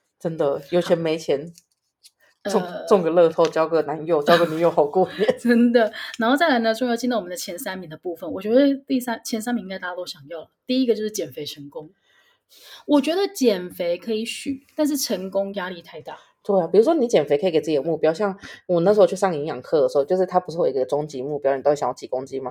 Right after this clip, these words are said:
Speaker 2: 对。
Speaker 1: 我就没有下那种什么，就是一般妹子都想说什么四五十公斤，我直接写七十六，<laughs> 我就觉得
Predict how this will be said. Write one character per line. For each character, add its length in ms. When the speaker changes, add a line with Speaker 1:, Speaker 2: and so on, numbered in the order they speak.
Speaker 2:
对。 180
Speaker 1:
我 100
就 120
没 120
有 80
下 280
那 120
种 140
什 120
么， 120
就 100
是 120
一 40
般 160
妹 220
子 100
都 60
想 220
说 80
什 100
么 80
四 180
五 100
十 100
公 100
斤， 120
我 100
直 100
接 60
写 160
七 200
十 140
六， 180
<laughs> 180
我 60
就 440
觉 160
得 340